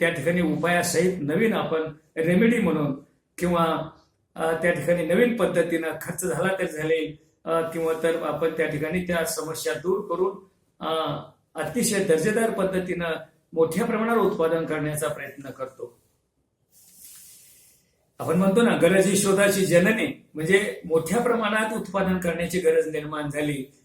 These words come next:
इतर पाश्चात्य राष्ट्रांसारखं सुद्धा आपण उत्पादन केलं तर आपण जागतिक बाजारपेठेमध्ये टिकून राहू शकू असं कळून चुकलं. त्यामुळं आपणालाही,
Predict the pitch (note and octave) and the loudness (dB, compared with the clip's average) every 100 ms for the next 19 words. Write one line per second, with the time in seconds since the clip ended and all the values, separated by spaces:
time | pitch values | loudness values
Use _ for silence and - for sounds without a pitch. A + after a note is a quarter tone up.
0 | _ _ _ D#3 E3+ F3 A#3+ A#3 F#3 G3 | _ _ _ -4 -2 6 6 6 2 2
1 | A3 A#3 A3 - G#3+ G#3+ G#3 G3+ A#3+ A#3 | 0 2 2 0 0 -2 -2 0 0 0
2 | G#3+ A#3 G#3 G3 G3+ G3 - F#3+ F#3+ F#3 | -2 -4 -4 -6 -6 -6 -4 -2 -2 0
3 | F3+ F3+ F3+ F#3+ E3+ F3+ F3 - - _ | 2 2 0 -2 -2 -2 -6 -8 -18 _
4 | _ - E3+ E3 F#3+ F3+ F3 E3 E3+ F3 | _ -2 0 2 2 2 2 0 0 -2
5 | F3+ D#3+ D#3+ E3+ - D#3 A3 G#3 D#3+ D3+ | 0 0 0 -4 -4 -8 -6 -4 -2 0
6 | D#3 D3+ D3 D3 C#3+ - _ - D3+ E3+ | 0 -2 -4 -6 -8 -14 _ -12 -6 -4
7 | E3 F3 A#3+ A#3+ F3+ - D3 C#3+ C#3+ - | -2 0 2 2 0 0 0 0 -2 -8
8 | - - G#3+ G#3+ F#3 E3 - F3+ G#3+ G3+ | -10 0 0 2 4 2 2 0 2 4
9 | C#3+ D3+ D3 - | 2 0 -2 -12